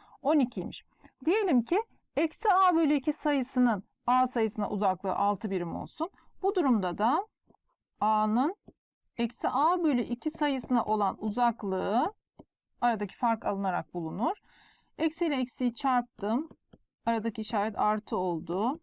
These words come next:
Bu denklemi çözmek için yine payda eşitliyorum. İki A artı A bölü iki eşittir altı. Üç A eşittir on iki. Buradan A'yı dört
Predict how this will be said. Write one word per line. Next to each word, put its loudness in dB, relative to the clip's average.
Bu -2
denklemi 0
çözmek -2
için -4
yine 2
payda 2
eşitliyorum. -2
İki -6
A 2
artı 0
A 2
bölü 0
iki -6
eşittir -10
altı. -4
Üç 0
A 0
eşittir -6
on 0
iki. -2
Buradan 0
A'yı 0
dört 0